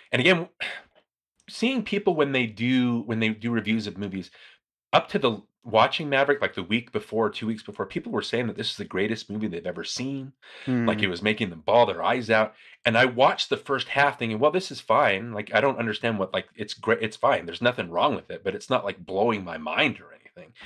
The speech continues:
Speaker 2: Mm-hmm.
Speaker 1: And then there's a moment, I don't remember when, I think it might be when the, the Kazansky character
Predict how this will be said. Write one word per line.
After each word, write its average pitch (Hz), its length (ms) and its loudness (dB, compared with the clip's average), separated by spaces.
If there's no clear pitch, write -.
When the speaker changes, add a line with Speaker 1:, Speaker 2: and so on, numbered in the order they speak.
Speaker 2:
Mm-hmm. 120 360 -2
Speaker 1:
And 127 260 0
then 185 240 6
there's 160 260 0
a 120 60 0
moment, 113 800 -2
I 110 80 -4
don't 143 200 2
remember 147 340 -2
when, 107 440 -2
I 92 60 -4
think 143 180 -6
it 135 60 -4
might 131 180 0
be 139 100 0
when 110 300 0
the, 95 300 0
the 95 100 -6
Kazansky 107 600 -2
character - 460 -12